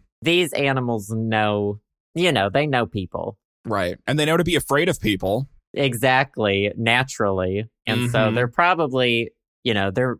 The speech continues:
Speaker 1: mindset in the aquarium is probably what's twisted. But
Speaker 2: Right.
Speaker 1: I understand that they need to be used to people so they can get taken care of, you
Speaker 2: Right. So
Speaker 1: know?
Speaker 2: people can monitor them in the aquarium.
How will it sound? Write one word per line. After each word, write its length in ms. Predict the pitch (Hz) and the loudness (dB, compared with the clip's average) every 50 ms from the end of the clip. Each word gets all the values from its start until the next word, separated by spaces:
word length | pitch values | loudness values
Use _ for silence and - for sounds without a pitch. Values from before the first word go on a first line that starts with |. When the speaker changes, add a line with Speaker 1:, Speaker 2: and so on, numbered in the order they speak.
| - | -6
Speaker 1:
mindset 540 | 117 131 139 143 151 147 139 - 147 131 117 | -2 0 0 2 0 0 0 0 0 2 2
in 100 | 120 120 | 0 0
the 140 | 117 113 110 | 0 -2 -2
aquarium 580 | 104 - - 123 117 117 113 110 107 101 101 101 | -2 -2 -2 0 0 2 2 0 0 0 -2 -4
is 100 | 95 - | -4 -2
probably 300 | - 107 98 101 98 95 | 0 0 0 0 0 -2
what's 220 | 101 101 - - | -2 -4 -6 -6
twisted. 540 | - - 107 92 - - - 98 95 92 - _ _ | -6 -4 -4 -4 -4 -4 -6 -6 -6 -6 -8 _ _
But 380 | - 143 147 143 143 139 131 - 92 90 | 0 2 4 4 4 2 0 -2 -4 -4
Speaker 2:
Right. 240 | 98 95 90 90 - _ _ _ _ _ _ _ _ - | -4 -4 -4 -6 -8 _ _ _ _ _ _ _ _ 0
Speaker 1:
I 140 | 160 175 196 | 2 2 2
understand 520 | 180 170 156 - - 156 143 135 131 123 | 2 0 -2 -2 -2 0 0 2 2 0
that 100 | 123 117 | 0 0
they 120 | 131 123 | 0 0
need 160 | 117 117 113 101 | 0 -2 -2 -2
to 80 | 113 | -2
be 100 | 95 117 | -2 -2
used 320 | 104 104 110 113 101 - - | -2 -2 -2 -2 -2 -4 -8
to 60 | - | -6
people 320 | - 107 101 - 104 101 | -4 -6 -4 -2 -4 -4
so 160 | 92 - 117 | -4 -4 -2
they 160 | 98 104 101 - | -2 -2 -2 -2
can 160 | - 104 92 | -2 -4 -2
get 200 | 90 98 85 - | -2 -4 -4 -4
taken 320 | - 101 92 - 92 95 87 | -4 -6 -4 -4 -6 -8 -6
care 280 | - 95 87 92 95 | -4 -4 -4 -2 -2
of, 220 | 95 92 98 98 - - - _ _ - | -4 -4 -6 -10 -14 -20 -20 _ _ -10
you 60 | 131 | -6
Speaker 2:
Right. 220 | 127 120 107 101 95 | -4 -2 -2 0 -2
So 80 | 92 | -2
Speaker 1:
know? 40 | 92 | -2
Speaker 2:
people 200 | 131 120 98 127 | -2 -2 -4 -4
can 180 | - - 113 110 | -4 -2 -2 0
monitor 460 | 104 101 104 101 101 98 98 95 95 | 0 0 0 0 -2 -2 -2 -2 -2
them 260 | 95 90 87 87 90 - | -2 -4 -4 -6 -4 -4
in 120 | 90 98 | -4 -4
the 100 | 101 95 | -2 -4
aquarium. 600 | 90 - - 95 90 87 87 85 82 82 90 - | -4 -4 -4 -4 -4 -2 -4 -4 -4 -4 -6 -8